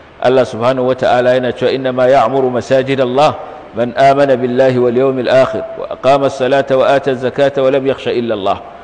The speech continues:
فعسى أولئك أن يكونوا من المهتدين." Allah ce kaɗai masu raya masallatai su ne waɗanda suka yi imani da Allah, suka yi imani da ranar lahira. Sannan suka tsaye da sallah, suka ba da zakka, ba su ji tsoron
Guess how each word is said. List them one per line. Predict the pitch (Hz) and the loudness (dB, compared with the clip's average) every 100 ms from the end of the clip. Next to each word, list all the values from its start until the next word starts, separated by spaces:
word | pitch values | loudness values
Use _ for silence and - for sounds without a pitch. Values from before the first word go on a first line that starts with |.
| - | -4
فعسى | 139 131 127 131 | 2 2 2 0
أولئك | 113 127 120 120 | 2 0 0 0
أن | 117 120 113 | 0 0 -4
يكونوا | 113 113 113 | -4 -6 -4
من | 113 | -4
المهتدين." | 101 101 98 104 117 78 - - - - | -6 -8 -8 -6 -6 -8 -20 -20 -14 -2
Allah | 131 131 | 0 0
ce | 131 | -2
kaɗai | - 170 175 175 170 | 0 0 4 6 6
masu | 147 131 139 | 4 2 2
raya | 151 160 147 | 4 6 4
masallatai | 139 123 127 127 127 147 190 131 - - - | 2 0 0 0 0 2 0 -2 -14 -16 -4
su | 147 | 2
ne | 143 | 2
waɗanda | 139 135 127 | 2 0 -4
suka | - 143 | 0 0
yi | 127 147 | 0 0
imani | 147 151 147 123 | 2 2 2 0
da | - | 0
Allah, | 139 127 | 0 0
suka | - - | -2 -4
yi | 120 143 | -2 0
imani | 147 151 139 | 2 2 2
da | 113 | 0
ranar | 120 120 120 | 0 0 0
lahira. | 120 117 127 - - - - - - - - - - - - - | 0 2 0 -2 -8 -20 -20 -20 -20 -20 -20 -20 -20 -20 -20 -2
Sannan | 143 147 143 | 2 2 2
suka | 156 147 135 | 0 0 2
tsaye | 147 156 | 2 4
da | 135 | 2
sallah, | 151 151 139 | 2 2 0
suka | 147 147 131 | 0 0 2
ba | 147 | 4
da | 151 135 | 4 2
zakka, | 123 143 139 | 0 2 0
ba | 113 | -2
su | |
ji | 110 151 | -6 -6
tsoron | 127 123 | -4 -2